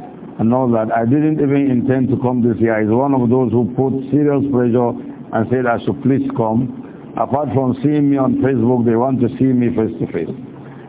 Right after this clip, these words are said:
Unfortunately, I came and I could not see him. So yesterday, I think, I was told on our way, no, not yesterday, I didn't come yesterday. I think two days ago, I was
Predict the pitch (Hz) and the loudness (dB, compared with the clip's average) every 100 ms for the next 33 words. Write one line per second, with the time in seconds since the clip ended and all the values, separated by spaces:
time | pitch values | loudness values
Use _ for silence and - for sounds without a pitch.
0 | - - 123 - 156 151 147 143 139 139 | -6 -2 -2 -2 -2 0 2 2 2 2
1 | 135 120 - 135 135 135 131 117 113 - | 2 0 2 0 2 0 0 0 -2 -2
2 | 107 113 123 123 120 98 80 71 - - | 0 2 0 0 0 0 -2 -6 -12 -18
3 | - - - - - - - 113 139 151 | -20 -20 -20 -20 -20 -12 -2 2 2 0
4 | 143 131 131 117 95 123 135 - 104 107 | -2 0 2 0 0 0 0 -2 -2 -2
5 | 104 - 131 135 139 139 - 123 117 113 | -2 -2 0 2 0 -4 -6 -2 0 2
6 | 123 127 117 - - - - 139 131 147 | 2 0 -2 -10 -16 -10 0 2 2 2
7 | 139 135 139 113 113 117 147 139 131 123 | 2 0 2 0 0 0 0 0 0 0
8 | 113 - 95 80 - - - - - - | 0 -2 -4 -4 -8 -16 -16 -18 -10 -4
9 | 117 151 139 147 143 135 131 117 104 113 | -2 0 2 2 2 2 2 2 2 0
10 | 127 - - - - 123 120 | -2 -8 -16 -10 -2 0 0